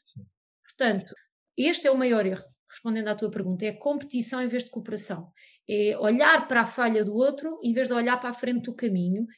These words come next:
Speaker 2: e puxar pelas forças do outro. Eu presencio isto no dia a dia. Acabo por perguntar muito e, e continuo a dizer que na energia do homem e da mulher, a mulher tem aqui um poder grande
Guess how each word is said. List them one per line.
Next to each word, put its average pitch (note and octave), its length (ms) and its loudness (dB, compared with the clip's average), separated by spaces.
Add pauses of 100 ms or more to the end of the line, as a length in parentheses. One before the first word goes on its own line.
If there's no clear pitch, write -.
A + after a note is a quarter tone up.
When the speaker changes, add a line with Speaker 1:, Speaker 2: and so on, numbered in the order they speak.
Speaker 2:
e G3 80 -12
puxar B3+ 320 -2
pelas A3+ 320 0
forças B3 440 -4
do F3+ 140 -6
outro. F3+ 260 -12 (240)
Eu F#3+ 140 -6
presencio A#3+ 500 0
isto C#4+ 300 0
no B3+ 80 -4
dia C4+ 200 2
a A#3 40 2
dia. F3 340 -6 (560)
Acabo C#4+ 340 0
por A#3 180 -10
perguntar A#3 520 0
muito B3 320 -2
e, A3 220 -4
e F#3+ 60 -8
continuo A#3 340 0
a A3 40 -4
dizer A3 420 -2
que B3 260 0 (220)
na A3 160 8
energia A#3+ 560 8
do A3+ 180 2
homem A#3 240 6
e G3+ 40 0
da G#3+ 120 0
mulher, G#3 540 0
a - 20 -4
mulher A3+ 320 2
tem C4+ 160 -2
aqui B3+ 140 -4
um A#3 80 2
poder A3+ 340 0
grande G#3+ 420 0